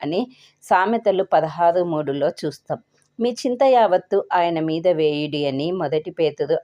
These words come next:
ఐదు ఏడులో, "నీ మార్గమును యెహోవాకు అప్పగింపుము, నీవు ఆయన్ను నమ్ముకొనుము, ఆయన నీ కార్యము నెరవేర్చు" అని కీర్తన ముప్పై ఏడు ఐదులో, "ప్రయాసపడి భారం మోయిచున్న సమస్త జనులారా నా యొద్దకు రండి,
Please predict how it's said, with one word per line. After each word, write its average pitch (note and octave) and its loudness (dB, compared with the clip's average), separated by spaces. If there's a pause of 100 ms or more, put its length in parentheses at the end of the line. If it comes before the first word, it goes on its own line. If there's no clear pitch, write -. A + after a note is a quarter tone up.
ఐదు C#3+ -2
ఏడులో, C#3 0 (400)
"నీ A#3+ 2
మార్గమును G#3 0
యెహోవాకు F3+ 0
అప్పగింపుము, D#3 -6 (340)
నీవు A3+ 4 (100)
ఆయన్ను F3 2
నమ్ముకొనుము, D#3 -2 (160)
ఆయన F#3 -2
నీ F3 -2
కార్యము E3 0
నెరవేర్చు" D#3 -2
అని C#3+ -4 (360)
కీర్తన F#3 0
ముప్పై E3 -2
ఏడు D3+ -2
ఐదులో, C#3+ 0 (340)
"ప్రయాసపడి A3+ 0
భారం F3 2
మోయిచున్న E3 -4
సమస్త D#3+ -4
జనులారా D#3 0
నా D#3+ -2
యొద్దకు C#3 -4
రండి, C#3+ -2